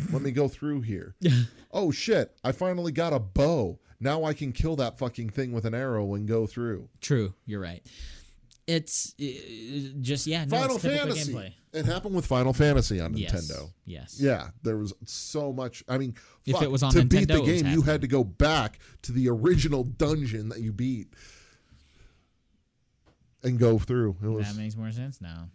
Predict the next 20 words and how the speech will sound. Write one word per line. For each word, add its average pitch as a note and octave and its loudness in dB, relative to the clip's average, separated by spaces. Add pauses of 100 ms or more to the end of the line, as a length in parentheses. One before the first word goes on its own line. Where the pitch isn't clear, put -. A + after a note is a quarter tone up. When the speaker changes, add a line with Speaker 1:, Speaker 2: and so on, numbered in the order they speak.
Speaker 1:
Yeah. A#2 -2 (140)
Speaker 2:
Yes, F#2 -12
Metroidvania G2+ -4
gameplay D2+ -12
inspired, E2 -14
but A#2 -8
Metroid B2 -4
and A2 -4
Castlevania A2 -4
are F2+ -6
the F2+ -6
first F#2 -8
games F2+ -10
that E2 -12
it, - -18
w-, G#2 -6
first G2+ -4
places E2 -8
it C2+ -16
happened. - -20